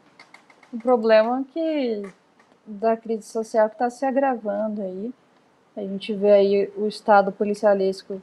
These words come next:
cada vez mais, é, atacando a população. E pra nada, né? Quer dizer, o camelô ali certamente perdeu o emprego e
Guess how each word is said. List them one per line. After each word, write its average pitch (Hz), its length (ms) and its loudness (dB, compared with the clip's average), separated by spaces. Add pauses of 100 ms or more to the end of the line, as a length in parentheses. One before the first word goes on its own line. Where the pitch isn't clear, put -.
(140)
cada 208 240 0
vez 220 340 -2
mais, 196 440 -4 (880)
é, 196 600 2 (160)
atacando 214 640 0
a 196 40 -4
população. 226 800 -2 (840)
E 233 120 -4
pra 254 260 4
nada, 240 500 4
né? 254 240 -6
Quer 240 120 -4
dizer, 190 300 -6 (200)
o 226 220 -4
camelô 233 580 0
ali 226 420 -2
certamente 262 640 -4
perdeu 226 400 0
o 226 40 -2
emprego 233 600 -6 (300)
e 311 600 -6